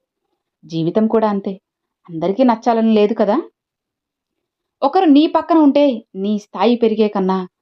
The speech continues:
నువ్వు పక్కన ఉంటే వాళ్ళ స్థాయి పెరిగే స్థాయికి నువ్వు రావాలి. అది అసలు సిసలైన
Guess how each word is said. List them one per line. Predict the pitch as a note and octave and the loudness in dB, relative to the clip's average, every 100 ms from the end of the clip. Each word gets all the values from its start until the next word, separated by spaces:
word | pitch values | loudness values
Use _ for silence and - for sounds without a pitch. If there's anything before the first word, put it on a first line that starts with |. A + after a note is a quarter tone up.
| _ _ _ | _ _ _
నువ్వు | G3 A3 C#4+ D4 | -2 0 0 -2
పక్కన | B3 C#4 B3 | -2 0 2
ఉంటే | A#3 A#3 A3 - _ E3+ | 2 0 -2 -6 _ -4
వాళ్ళ | F#3+ A3 A3 | -2 -2 -4
స్థాయి | - G#3 B3+ B3+ | -6 -4 -4 0
పెరిగే | A3 G#3+ G#3 | 0 2 -2
స్థాయికి | - F#3+ G3 G3 F#3+ _ _ _ _ | -4 -8 -8 -10 -12 _ _ _ _
నువ్వు | E3 D#3 F3 E3+ | -8 -4 -2 -2
రావాలి. | F3 F#3 F3 - _ _ _ _ - | -2 -2 -4 -14 _ _ _ _ -16
అది | D#3+ A#3+ B3 _ _ _ - | -4 -4 -4 _ _ _ -8
అసలు | B3+ D4+ C#4 | -4 0 0
సిసలైన | C4+ B3 A#3 A3 | 0 0 0 2